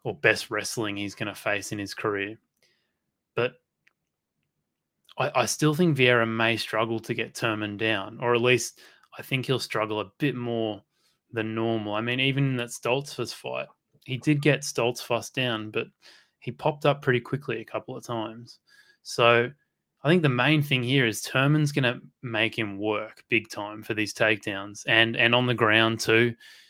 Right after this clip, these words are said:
He's obviously outmatched Turman, but, you know, he's decent. I, I mean, it's arguably his best, best asset is his, is his ground game, his grappling. Um, he may, he, if, I, I just think if he can defend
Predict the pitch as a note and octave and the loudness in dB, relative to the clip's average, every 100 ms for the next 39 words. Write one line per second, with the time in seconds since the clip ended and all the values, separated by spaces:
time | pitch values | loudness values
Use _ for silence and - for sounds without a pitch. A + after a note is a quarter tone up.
0 | _ - G#2+ A#2 G#2+ G#2+ A#2 A2 G#2 G#2 | _ -12 -6 -4 -4 -2 2 4 2 -2
1 | A2 - - A2 G#2+ A2+ A2+ G#2+ A2 - | -6 -8 -8 -6 -4 -4 -6 -4 -6 -8
2 | _ _ _ _ - C#3+ C#3 B2 - A2 | _ _ _ _ 0 2 4 2 -2 0
3 | A#2 A2+ A#2+ B2 - _ - B2+ B2 C3 | 0 0 -4 -4 -10 _ -4 -2 2 2
4 | A#2 A#2+ A#2+ - - - _ B2 B2 A#2+ | 2 2 0 -4 -10 -14 _ 0 0 0
5 | A2+ G#2 F#2+ - G#2 G2 - - - _ | 0 -2 -4 -4 -4 -4 -12 -16 -20 _
6 | A2 G2 - A2 G#2+ A#2+ G2 G2+ A2 G2 | -6 -6 -6 -6 -4 -6 -8 -8 -10 -12
7 | - - G#2 G#2 - G#2+ G#2+ A2+ A2 A2+ | -14 -14 -14 -14 -8 -2 0 2 2 0
8 | A2 G#2 F#2+ A2+ G#2+ B2 A2+ A#2 - _ | -2 -6 -2 0 0 -2 -4 -4 -12 _
9 | _ _ _ _ _ - - C3 A2+ G#2+ | _ _ _ _ _ -10 0 4 4 2
10 | G2+ - - - - - _ - C3 C3+ | -6 -18 -20 -20 -20 -20 _ -6 -2 4
11 | D3+ E3+ C#3+ A#2+ D#3+ - C#3+ - B2 C#3 | 4 4 0 -6 -6 -4 -6 -4 -2 2
12 | C#3 E3 E3+ - C#3 B2 A#2 A#2+ - C3+ | 4 2 0 -2 0 0 -2 -6 -6 0
13 | C#3+ D3 C#3+ C#3 - A#2 A#2 A2+ | 2 4 2 0 0 -2 -2 -6